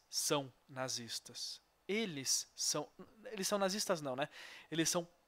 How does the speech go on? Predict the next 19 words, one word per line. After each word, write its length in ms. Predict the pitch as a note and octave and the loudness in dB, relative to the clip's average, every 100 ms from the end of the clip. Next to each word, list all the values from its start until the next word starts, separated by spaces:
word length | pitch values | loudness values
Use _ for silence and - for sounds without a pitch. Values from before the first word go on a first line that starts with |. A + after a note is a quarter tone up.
| - | 8
próximos 720 | F#3 G3+ - D#3 C#3 C3 - - | 10 12 10 2 -2 -2 -2 -2
aos 160 | C#3+ | -2
nazistas. 540 | D3 C#3 B2+ A#2 C#3+ C#3 | -2 -4 -6 -8 -8 -4
Eles 180 | F3 | -2
são 120 | - G3 | 2 4
muito 240 | B3+ C4+ | 2 2
mais 200 | G3 E3 | 0 2
próximos 380 | F3 F#3 F#3+ E3 | 4 2 2 0
aos 100 | D#3+ | 0
nazistas 400 | D#3 D3+ - F#3 | -2 -2 -4 -4
que 120 | F3 | -2
qualquer 200 | E3 G3 | 0 2
outra 200 | G3+ G3 | 2 2
ideologia. 600 | F#3+ G3+ F#3+ B2 A#2 G#2 _ _ _ _ _ _ _ _ _ _ - | 4 4 2 0 -6 -12 _ _ _ _ _ _ _ _ _ _ -4
Qualquer 240 | D3 F3 | 0 2
outro 160 | E3+ - | 2 4
partido. 580 | G#3 G3 - A#2 - - _ _ _ _ _ _ _ _ _ _ _ _ - | 2 2 -6 -6 -14 -20 _ _ _ _ _ _ _ _ _ _ _ _ -2
Por 160 | C#4+ C#4 | 0 2
quê? 220 | C#3+ | 0